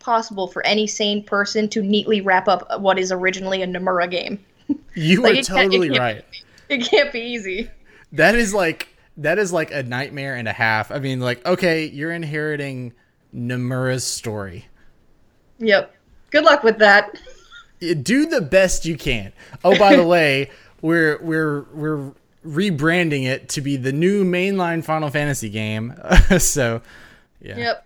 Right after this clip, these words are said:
Speaker 1: And just so you know, it's all a dream. <laughs> It's all a big
Speaker 2: <laughs> Yeah.
Speaker 1: fever dream.
Speaker 2: Yeah. <laughs> That's fantastic. Um, all right. Uh, well, Michaela, that actually wraps up all my questions that I have. Uh, thank you so much for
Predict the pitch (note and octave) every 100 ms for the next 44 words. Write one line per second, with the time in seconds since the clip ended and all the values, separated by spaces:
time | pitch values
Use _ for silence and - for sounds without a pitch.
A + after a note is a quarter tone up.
0 | _ - A#3 A#3 D4+ D4 C4+ B3 A3 G#3+
1 | G3 G3+ F#3+ F3+ F3 - - - G#4+ E4+
2 | E4+ B3+ B3 G#3+ A#3 A3+ F#3 F3 G3 C#3
3 | - G#3+ - - - _ D#3 C#3 - -
4 | D#3 - - B2+ _ _ _ _ _ G#2
5 | G#2 - F#2 F#2 G2+ F#2+ - G1+ - -
6 | - - - - - A#2+ A#2+ A#2 - D3
7 | F#3 F3 G#3 - - C#3 D3 D3+ F3+ E3+
8 | D#3 G#3 G#3+ - - B2+ E3 G2+ - D#3
9 | - F#3 F3 A#2 C3+ D3 - E3 - C3
10 | D3 C3+ C#3 D#3+ - G#2+ - G#2 G#2 G#2+
11 | A2 G#2+ - - A2 - D3 D3+ - C#3+
12 | B2+ C3+ - - - - A2+ A2+ A2+ A2
13 | A2 A2